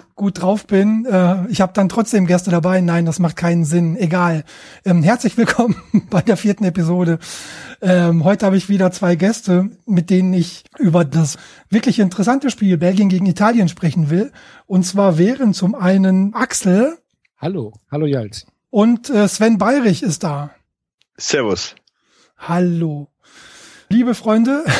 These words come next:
Speaker 1: <laughs> auch wenn ich hier diese holprige Einleitung gemacht habe, bleibt's natürlich bei dieser Regel. Ähm, ich habe ja gesagt, wir haben ein paar neue Hörer und deswegen wäre es gar nicht so schlecht, wenn ihr euch mal selber vorstellen würdet.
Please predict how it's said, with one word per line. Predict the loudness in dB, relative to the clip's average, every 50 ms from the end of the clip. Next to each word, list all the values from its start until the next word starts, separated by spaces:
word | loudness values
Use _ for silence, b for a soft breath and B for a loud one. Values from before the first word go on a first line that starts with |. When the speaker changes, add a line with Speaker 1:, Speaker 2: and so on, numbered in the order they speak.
| 0 -2 -2
Speaker 1:
<laughs> | -4 -6 -10 -10 _
auch | -2 -2 -2 0 0
wenn | 0 2 2
ich | 2 0
hier | 0 -2 0
diese | 0 0 0 0 2
holprige | 0 0 -2 -2 -4 -2 -2 0
Einleitung | 0 0 0 0 -2 -2 0 -2 -2
gemacht | 0 -2 -4 -4 -6 -4 -6
habe, | -4 -2 -2 -2 -4 -6 -6 -8 B B B B B B B B B B B B -12
bleibt's | -8 -4 -2 -2 -2 -2 -4 -6 -4 -2
natürlich | -2 0 0 0 -2 -2 -2 -2
bei | -4 -4
dieser | -2 -2 -2 0 0 2 2
Regel. | 2 2 2 2 2 0 0 -2 _ B B B B B B B B
Ähm, | 0 2 2 2 2 2 0 0 0 0 0 0 -2 0 -2
ich | 0 0
habe | 0 0 0
ja | 0
gesagt, | 0 0 0 0 0 0 0
wir | 0 0 2
haben | 2 2
ein | 2 2 2
paar | 2 2
neue | 2 2 2 2 2 2
Hörer | 2 2 2 0 -2 -2 -2 -2
und | -2 -2 -2 -4
deswegen | -6 -4 -2 -2 0 0 0 0 0
wäre | 0 -2 0 -2
es | -2 -4 -4 -4
gar | -4 -2 0 0 2 2
nicht | 2 2 0 -2 -2
so | -4 -4 -2
schlecht, | -2 -4 -2 -2 -2 -2 -4 -2 0
wenn | 2 2 4
ihr | 2 2 2
euch | 2 0 2 2
mal | 2 2 2 2
selber | 2 2 0 0 0 -2 -4
vorstellen | -4 -4 -4 -4 -4 -4 -4 -4 -2 -2 -2 -4 -2
würdet. | -2 -2 -2 -2 -2 -4 -4 -6 -12 -20